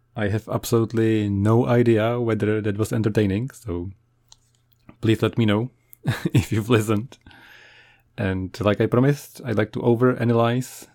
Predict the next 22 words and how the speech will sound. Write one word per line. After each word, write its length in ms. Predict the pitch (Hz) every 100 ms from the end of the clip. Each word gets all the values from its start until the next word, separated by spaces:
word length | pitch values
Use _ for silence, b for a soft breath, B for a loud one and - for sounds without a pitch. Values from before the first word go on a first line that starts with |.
| -
this 180 | 107 104
dream, 460 | 107 104 113 123 _ _ _ -
because 360 | 87 104 98
I 40 | 101
like 200 | 101 104
analyzing 500 | 98 98 98 104 117 _ b b b b b _
and 100 | 95
overthinking. 580 | 104 101 101 101 98 101 B B B
Now, 120 | 107
of 140 | 110 -
course, 380 | 123 123 - - b b _
you 100 | 117
can 180 | 139 139
find 460 | - 117 113 110 -
patterns 480 | 104 110 104 104
in 100 | 101
anything, 560 | 104 101 98 90 87 107 - _ _ _ - _
but, 260 | - 110 - -
uh, 240 | 92 85 82 -
because 580 | 92 107 104 - - - -
it's 220 | 101 117
me 280 | 120 123